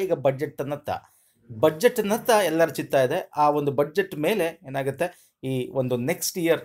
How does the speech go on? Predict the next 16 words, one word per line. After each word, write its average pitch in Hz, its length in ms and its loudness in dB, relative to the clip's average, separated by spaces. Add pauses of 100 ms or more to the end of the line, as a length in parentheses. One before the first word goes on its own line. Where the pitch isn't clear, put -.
ಏನು 131 200 0
ರಿಕ್ರೂಟ್ಮೆಂಟ್ 127 560 -2
ಪ್ರೋಸೆಸ್ 117 320 -4
ಸ್ಟಾರ್ಟ್ 110 280 -4
ಆಗುತ್ತೆ. - 580 -8 (120)
So 143 300 0
at 226 100 -8
least 220 240 -2
ನೋಡಿ, 113 160 0
ಈಗ 123 240 -2
ಒಂದು 139 260 4
ಐ-, 147 100 6
ಹತ್ತು 143 220 -6
ಸಾವಿರ 196 180 2
ಕೊಟ್ಟಿದ್ರು 196 400 -2
ಕೂಡ 160 160 0